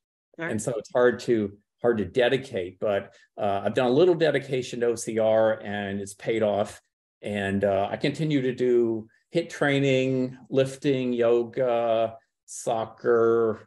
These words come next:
Speaker 2: martial arts, you name it, on a weekly basis. So, uh, that's, that's what I do when I'm done, when I'm done with work. <laughs>
Speaker 1: <laughs> That's amazing. And so that's a lot of discipline and,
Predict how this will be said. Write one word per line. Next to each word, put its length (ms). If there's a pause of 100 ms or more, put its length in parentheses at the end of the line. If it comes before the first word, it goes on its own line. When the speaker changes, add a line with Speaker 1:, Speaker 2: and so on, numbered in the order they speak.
(120)
Speaker 2:
martial 420
arts, 1200
you 160
name 260
it, 80
on 140
a 40
weekly 320
basis. 460
So, 280 (640)
uh, 260 (100)
that's, 640 (140)
that's 340
what 100
I 140
do 240
when 160
I'm 140
done, 380 (100)
when 200
I'm 140
done 180
with 140
work. 220 (100)
<laughs> 0 (760)
Speaker 1:
<laughs> 460 (680)
That's 180
amazing. 540
And 180
so 260
that's 280
a 40
lot 320
of 260
discipline 880
and, 760